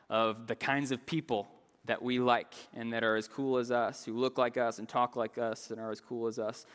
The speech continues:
It's a way that views preference as king. And I wanna tell you, we need your presence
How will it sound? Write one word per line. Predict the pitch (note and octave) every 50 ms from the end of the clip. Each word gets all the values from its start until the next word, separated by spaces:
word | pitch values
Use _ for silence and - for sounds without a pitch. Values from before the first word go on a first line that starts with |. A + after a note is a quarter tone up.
| - -
It's | C#3 -
a | B2+
way | B2 B2 C3 C#3 C#3 C#3 C#3
that | C#3 C3+ G#2+ B2
views | C3+ C3 A#2+ -
preference | - - - - D3 C3 - - A#2+ A2 A2 A2 - - - - -
as | - A2+ G#2+ - -
king. | - - D3 C3 A#2 G#2 A2 - _ _ - - - - - -
And | - A#2+
I | B2+
wanna | C#3+ D#3 D#3
tell | B2+ - D#3 D3+
you, | C#3+ C3 A#2+
we | A#2 C3 D3+ D#3
need | D#3 D#3 D#3+ E3 D#3+ D#3+ C3
your | C#3 D3 C#3+ C3+
presence | - - - - F3 D#3+ D3+ B2+ B2+ B2 C3 C3 - - -